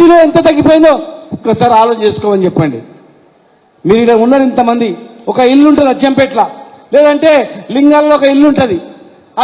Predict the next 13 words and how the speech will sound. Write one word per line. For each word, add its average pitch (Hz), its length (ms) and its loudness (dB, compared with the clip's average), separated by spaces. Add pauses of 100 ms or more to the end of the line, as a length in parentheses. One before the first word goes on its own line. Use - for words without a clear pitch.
(120)
ఇల్లు 294 220 0
విలువ 311 200 2 (720)
ఇరవై 302 240 2
నెలల 311 220 0
కన్నా 302 160 0 (100)
ముందు 311 200 4 (920)
ఒక - 160 -6
ఎకరం 311 380 2
భూమి, 330 280 2 (400)
నీకున్న 302 300 0 (100)
ఎకరా 311 260 0
భూమి, 320 260 2
అర్ధ 294 120 -2